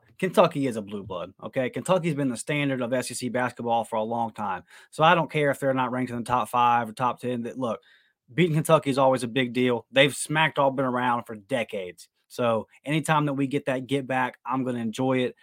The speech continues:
Um, I think that, you know, I mean, undefeated at Neville, bro, like, w-, <laughs> it's hard to not pick Auburn. I think the spread is about where, is about right. Yeah, uh, what, he said eight and a half. So I like that. Um, I like Auburn to win. Uh, what I wanna see today is, my big thing is,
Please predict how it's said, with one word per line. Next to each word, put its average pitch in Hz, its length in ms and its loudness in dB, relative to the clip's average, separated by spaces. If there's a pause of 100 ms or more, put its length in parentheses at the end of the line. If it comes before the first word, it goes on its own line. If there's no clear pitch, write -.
(180)
Um, 110 400 -2 (120)
I 117 140 0
think 120 260 -4
that, 117 240 -4 (400)
you 110 120 -12
know, 107 140 -2
I 107 80 -4
mean, 107 420 -6
undefeated 131 440 -2
at 120 120 -4
Neville, 131 300 0
bro, 117 240 -2
like, 107 140 -2
w-, 107 220 -14 (260)
<laughs> - 440 -10
it's 110 140 -6
hard 127 200 6
to 123 60 0
not 123 220 0
pick 131 180 -2
Auburn. 127 260 4
I 117 60 0
think 117 180 -4
the 113 80 -6
spread 123 380 0
is 110 80 -4
about 113 440 2 (400)
where, 117 360 2 (160)
is 113 140 -10
about 120 240 4
right. 120 360 2
Yeah, 120 200 0 (200)
uh, 107 220 -2
what, 107 220 -6
he 117 80 -6
said 117 180 0
eight 120 120 -2
and 117 100 -6
a - 20 -4
half. 117 280 0
So 107 260 -2 (260)
I 123 100 4
like 127 220 8
that. 139 320 6 (160)
Um, 110 520 -2
I 117 60 -2
like 117 120 0
Auburn 123 260 2
to 120 60 0
win. 139 420 2 (460)
Uh, 123 100 2
what 139 160 4
I 135 60 8
wanna 156 260 2
see 180 280 4
today 147 400 2
is, 123 120 -2
my 135 140 2
big 139 240 0
thing 131 220 0
is, 120 320 -2